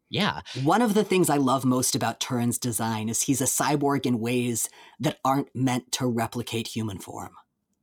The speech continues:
Speaker 1: Exactly, yeah. And so he manages to be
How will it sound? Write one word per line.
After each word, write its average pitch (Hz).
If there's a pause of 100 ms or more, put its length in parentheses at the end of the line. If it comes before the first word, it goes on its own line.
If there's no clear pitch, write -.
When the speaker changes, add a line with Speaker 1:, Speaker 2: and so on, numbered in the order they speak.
(560)
Speaker 1:
Exactly, 87
yeah. 80 (320)
And 143
so 156
he 160
manages 170
to 143
be 127